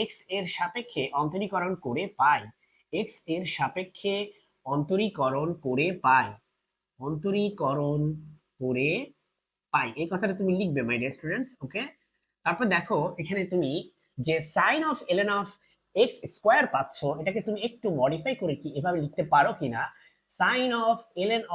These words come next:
of এক্স স্কয়ার, তার উপর একটা হোল স্কয়ার দিতে পারো কিনা, my dear students। তুমি জানো যে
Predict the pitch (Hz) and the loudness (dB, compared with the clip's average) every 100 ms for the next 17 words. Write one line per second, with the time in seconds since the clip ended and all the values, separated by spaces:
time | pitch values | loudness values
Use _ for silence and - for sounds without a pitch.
0 | 160 165 - _ 190 220 - - - - | 2 2 -2 _ 0 0 0 -12 -14 -6
1 | - 247 131 117 156 247 _ _ _ _ | 4 6 8 8 4 0 _ _ _ _
2 | _ _ _ - 208 285 302 226 190 180 | _ _ _ 4 6 6 4 2 0 0
3 | 156 165 143 131 - 233 262 277 269 - | 4 6 6 2 -4 2 4 4 0 -6
4 | _ _ _ _ _ _ - - - 190 | _ _ _ _ _ _ -12 -10 4 6
5 | 185 139 151 151 127 123 120 127 123 131 | 6 4 2 2 2 2 -2 -2 -2 0
6 | 151 151 185 240 262 - 160 165 147 190 | -2 0 0 0 -2 -6 -4 2 4 4
7 | 226 160 | 4 2